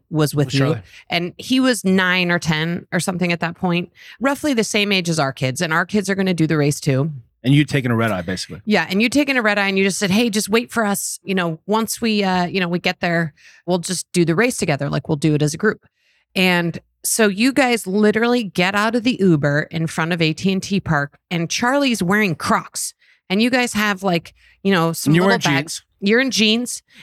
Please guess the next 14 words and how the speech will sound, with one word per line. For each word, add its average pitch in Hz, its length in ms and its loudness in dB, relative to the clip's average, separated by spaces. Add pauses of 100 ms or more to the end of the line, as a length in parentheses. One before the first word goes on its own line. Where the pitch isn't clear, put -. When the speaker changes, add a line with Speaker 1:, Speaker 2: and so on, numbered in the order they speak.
(140)
Speaker 1:
and 190 500 0 (260)
there's 185 200 0
some 180 220 0
Spartan 202 400 -2
staff 190 320 -2
there. 180 160 0
You 170 180 2
guys 165 260 0
give 170 240 -2
them 180 180 2
your 165 140 2
very 156 300 2
small 175 300 0
bags, 151 500 -4